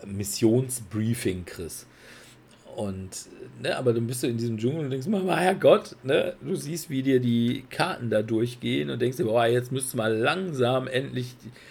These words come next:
in diesen Kacktempel kommen. Und wo ist der denn jetzt bitte?“ Und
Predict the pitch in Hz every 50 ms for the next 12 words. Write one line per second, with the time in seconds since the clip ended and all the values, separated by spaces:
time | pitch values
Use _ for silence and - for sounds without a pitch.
0 | - - - - - - 117 120 120 123 120 123 - - 156 - - - - 185
1 | 214 240 214 - 143 120 - - - 113 104 107 131 165 196 202 - - - -
2 | - - - - - - - - 131 127 123 123 - - 135 156 185 254 247 -
3 | - - 190 107 107 107 98 98 98 101 101 - - - 107 101 - 156 170 190
4 | - - - - - - - - - - - - - - - - - - - -
5 | - 131 131 127 127